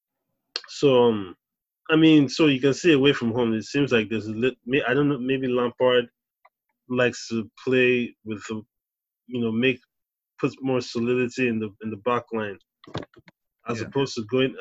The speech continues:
Speaker 1: at home where they're more expressive. But, um, you
Speaker 2: Yeah.
Speaker 1: know, those, those numbers show that, you know, when they're away from home, they're more solid, and I guess it kind of replicates their away form in, like, uh, in, in,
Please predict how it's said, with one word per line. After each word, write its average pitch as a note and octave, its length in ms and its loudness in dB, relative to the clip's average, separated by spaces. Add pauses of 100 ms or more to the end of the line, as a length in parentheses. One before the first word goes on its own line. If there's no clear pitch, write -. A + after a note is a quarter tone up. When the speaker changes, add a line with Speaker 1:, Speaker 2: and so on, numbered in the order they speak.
Speaker 1:
at A2 100 -4
home A#2+ 340 -2
where B2+ 280 0
they're A2+ 120 -4
more A#2+ 200 -2
expressive. A2 680 -4 (1400)
But, A#2 240 -2
um, G#2+ 360 0 (120)
you - 80 -8
Speaker 2:
Yeah. B2+ 60 2
Speaker 1:
know, A#2 100 -2 (100)
those, C#3 200 0
those C#3+ 220 2
numbers B2+ 420 0
show C3 240 0 (100)
that, A2 280 -2
you A#2 100 -6
know, A2+ 100 -2
when B2+ 180 -2
they're A2+ 200 0
away A#2+ 120 -2
from G#2+ 220 -8
home, A2 160 -6
they're G#2 220 -6
more B2 100 -2
solid, A2 420 -6
and G2+ 220 -12 (380)
I - 20 -12 (100)
guess B2+ 240 -2
it - 60 -20 (100)
kind A#2 140 0
of G#2 180 -6 (1080)
replicates A#2 960 -4 (580)
their A2 220 -2
away A#2 260 0
form G#2 500 -6
in, G#2+ 80 -10
like, G#2 240 -10 (260)
uh, F#2+ 80 -14 (380)
in, A2+ 120 -8 (180)
in, A2 180 -6